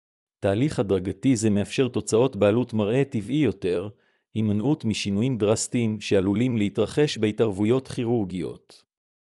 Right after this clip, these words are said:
שיקולים ומגבלות. בעוד המסת שומן עם חום יכולה להיות אפשרות יעילה להפחתת שומן ללא ניתוח, חשוב לקחת בחשבון את הדברים הבאים.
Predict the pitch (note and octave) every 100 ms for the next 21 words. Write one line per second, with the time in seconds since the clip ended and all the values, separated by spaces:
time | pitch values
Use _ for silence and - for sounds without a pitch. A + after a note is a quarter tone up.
0 | _ _ _ _ - - G#2+ G#2+ G#2 C#3
1 | E3 F3 B2 B2 G#2 G2 F#2+ D#2+ B1+ -
2 | - _ _ _ _ _ _ _ _ _
3 | - G#2 A2+ E3+ C#3+ G2 - G#2 - G2
4 | A#2 A#2+ A#2 G#2 - B2+ B2+ - G#2+ A#2
5 | B2+ G#2+ B2 G#2+ - G#2+ B2 C3 G#2 G2+
6 | A#2 C3+ G#2 - - - C#3+ C#3 A2+ G#2
7 | C#3+ B2+ A2 C3+ A#2 - G2 D#2+ - -
8 | _ _ _ - - - D#3 A2+ - C#3
9 | B2 G#2+ G#2 A2 - B2+ C3 B2 G#2 G2+
10 | A2 B2 G#2+ F#2+ F2 A1+